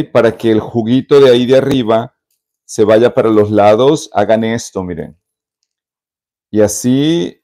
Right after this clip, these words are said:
va a estar más rápido. ¿Sí ven? Para que sus, el huevo se vaya cocinando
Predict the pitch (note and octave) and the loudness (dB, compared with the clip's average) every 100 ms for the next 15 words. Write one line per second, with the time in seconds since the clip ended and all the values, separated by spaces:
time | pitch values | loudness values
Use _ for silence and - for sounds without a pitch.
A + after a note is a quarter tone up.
0 | _ - A2 G#2+ - G#2+ G2+ A2 G#2+ G#2+ | _ -6 0 0 0 -2 -2 0 -2 -2
1 | - G#2 G#2 G2+ F#2+ - F2+ C2+ C2 _ | -10 -10 -4 -2 -2 -6 -10 -10 -12 _
2 | _ _ _ _ _ _ _ _ _ _ | _ _ _ _ _ _ _ _ _ _
3 | _ _ _ _ _ _ _ _ _ _ | _ _ _ _ _ _ _ _ _ _
4 | _ _ _ - - G#2 G#2 A2+ D3 - | _ _ _ -18 -8 -4 -2 -2 -6 -10
5 | _ _ _ _ _ _ _ _ _ _ | _ _ _ _ _ _ _ _ _ _
6 | _ _ _ - G2 - F#2+ G2 - - | _ _ _ -6 -6 -6 -8 -10 -16 -20
7 | - F#2+ G2+ F#2+ G2 A2+ A2 D3 E3+ _ | -8 -4 -2 0 2 2 2 -4 -6 _
8 | - - G2+ F2+ G2 G#2 G#2+ G#2+ G2 G2 | -18 -6 -2 0 0 0 -2 -4 -8 -8
9 | F#2+ G2 G#2+ G#2 E3 | -8 -6 -6 -6 -8